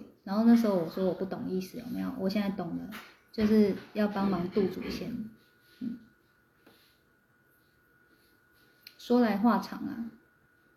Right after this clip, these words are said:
这个，这个也是要在临界原理里面解说。我后来发现有一些固定画面，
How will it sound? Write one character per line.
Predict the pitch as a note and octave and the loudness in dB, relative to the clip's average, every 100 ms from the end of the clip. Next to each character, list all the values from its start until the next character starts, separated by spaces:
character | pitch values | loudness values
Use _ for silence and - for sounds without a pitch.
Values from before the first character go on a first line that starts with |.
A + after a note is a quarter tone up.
| _ | _
这 | - | 0
个， | B3+ A3+ A3 - | 2 4 2 0
这 | B3+ | 4
个 | A#3+ | 6
也 | G3 F#3+ | 6 4
是 | |
要 | A3 A3 | 6 8
在 | G#3+ | 6
临 | F#3+ F#3 | 6 2
界 | G#3 G3+ | 2 0
原 | E3+ F3+ | 0 -2
理 | F3+ | -2
里 | E3 E3 | -2 0
面 | G3 F3+ | 0 -2
解 | F3+ D#3 | -4 -10
说。 | - - D#3 D3 - - - - - | -12 -12 -10 -10 -12 -18 -20 -20 -2
我 | G3 | 4
后 | B3 | 6
来 | A#3 | 6
发 | A3+ A#3 | 6 6
现 | A#3+ G3 | 6 4
有 | E3 | 2
一 | F3+ | 2
些 | G#3 | 0
固 | G#3 G#3 | 2 2
定 | G#3 F#3 | 2 2
画 | G3 F3 | 0 0
面， | F3 F3+ | -2 -4